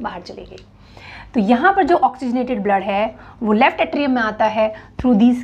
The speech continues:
capillary finally, and then it enters into the left ventricle। ये left ventricle है, और ये finally यहाँ से कहाँ जाता है? पूरी body में with the help of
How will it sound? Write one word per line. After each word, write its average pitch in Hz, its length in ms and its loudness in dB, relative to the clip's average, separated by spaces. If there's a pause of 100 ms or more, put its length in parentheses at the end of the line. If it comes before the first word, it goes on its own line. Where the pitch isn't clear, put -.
capillary 185 400 -8
finally, 185 480 -16 (640)
and 254 200 6
then 359 240 4 (120)
it 294 160 -6 (120)
enters 311 400 2
into 247 220 0
the - 120 0 (380)
left 208 340 2 (100)
ventricle। 165 480 -12
ये 226 120 2
left 247 260 2
ventricle 277 420 0
है, 330 200 2 (320)
और 240 120 0
ये 226 140 2 (220)
finally 233 260 2
यहाँ 240 180 2
से 254 120 -4
कहाँ 240 220 2
जाता 240 240 2
है? - 140 -2
पूरी 233 180 -2
body 196 320 0
में 311 300 0 (400)
with 202 140 0
the 220 140 4
help 190 260 0
of - 240 2